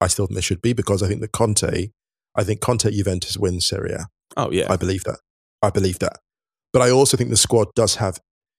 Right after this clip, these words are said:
Speaker 1: imbalance issues that go beyond Ronaldo. I think they're actually,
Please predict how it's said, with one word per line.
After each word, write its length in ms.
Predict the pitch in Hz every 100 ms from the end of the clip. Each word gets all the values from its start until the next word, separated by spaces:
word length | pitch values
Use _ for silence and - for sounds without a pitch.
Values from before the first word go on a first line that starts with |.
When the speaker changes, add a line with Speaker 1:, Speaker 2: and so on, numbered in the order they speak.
| _ _ _
Speaker 1:
imbalance 500 | - 117 120 107 98
issues 260 | 95 - 90
that 80 | -
go 160 | 110 101
beyond 220 | 104 87
Ronaldo. 260 | 95 95
I 60 | 92
think 140 | 95
they're 100 | 107
actually, 320 | 104 - 110